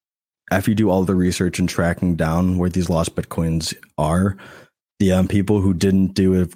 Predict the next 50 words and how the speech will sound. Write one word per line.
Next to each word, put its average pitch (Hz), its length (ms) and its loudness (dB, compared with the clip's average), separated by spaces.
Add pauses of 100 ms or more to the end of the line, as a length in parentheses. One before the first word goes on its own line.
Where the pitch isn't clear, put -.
good 98 120 2
of 90 120 0
a 90 40 0
job 85 380 0
of 82 80 -4
hiding 87 480 0
their 85 160 0
identity 85 340 0
connected 85 400 -4
with 95 240 0
it, 98 380 0
um, 87 460 0 (480)
are 87 200 2
the, 82 120 -2 (180)
gonna 92 140 0
be 92 80 2
the 87 100 -4
first 87 320 0
ones 85 460 0
to 85 520 0 (880)
be 92 120 2
targeted 90 640 0
and 85 160 0
have 90 220 -2
law 85 100 2
enforcement 85 460 -2
go 87 100 0
after 85 260 -2
them 85 160 0
to 82 80 -4
try 82 120 -2
to 82 80 -2
get 82 140 -2
these 82 160 -2
funds 78 260 -2
back. 95 560 -2
And 92 200 0
then, 90 380 2
um, 80 500 -2 (480)
there's, 110 360 2
um, 98 240 2
obviously, 95 640 0
even 95 180 2
in 87 80 0
the 87 40 0
video, 92 280 0
I 87 40 0
talked 87 240 -4
about 90 200 0
a 85 260 0